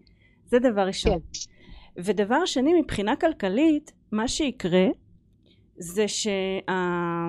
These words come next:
Speaker 1: בעצם את תשלמי את הכסף הזה, שאת לא מש-, ש-, ש-, כאילו היום נתנו לך, נתנו לך אותו לפרוס, את תשלמי אותו בעתיד.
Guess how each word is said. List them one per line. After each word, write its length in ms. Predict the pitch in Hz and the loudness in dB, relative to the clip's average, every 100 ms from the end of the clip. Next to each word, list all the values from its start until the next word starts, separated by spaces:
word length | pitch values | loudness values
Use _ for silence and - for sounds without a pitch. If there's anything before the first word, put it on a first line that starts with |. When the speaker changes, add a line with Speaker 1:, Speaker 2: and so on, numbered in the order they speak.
| 170 170 | -4 -4
Speaker 1:
בעצם 420 | 196 269 - 320 294 - | -2 -2 0 0 0 -4
את 80 | 196 | -6
תשלמי 640 | 208 - 190 170 196 294 392 | -6 -4 -2 -2 2 4 4
את 140 | - 196 | 4 0
הכסף 840 | 175 - - - - 202 202 196 | -2 -6 -18 -10 -6 -4 -6 -6
הזה, 220 | 170 185 - - | -4 -6 -6 -10
שאת 220 | 190 196 | -8 -4
לא 80 | 196 | -4
מש-, 160 | 185 | -4
ש-, 380 | 185 208 180 - | -4 -2 -2 -2
ש-, 40 | 190 175 175 - - - | -4 -4 -4 -8 -18 -6
כאילו 260 | 233 226 208 | 0 4 4
היום 280 | 208 220 | 4 2
נתנו 240 | 202 185 233 | 0 2 4
לך, 220 | 220 - 180 180 | 4 2 -2 -2
נתנו 320 | 185 190 214 247 | -4 -6 2 2
לך 140 | 254 | 2
אותו 160 | 220 190 | -2 -4
לפרוס, 360 | 180 214 262 | -4 -2 -2
את 80 | 240 | -2
תשלמי 360 | 190 190 196 247 | -8 -6 0 0
אותו 180 | 247 | 0
בעתיד. 480 | 175 160 - 180 165 | -4 -8 -6 -8 -8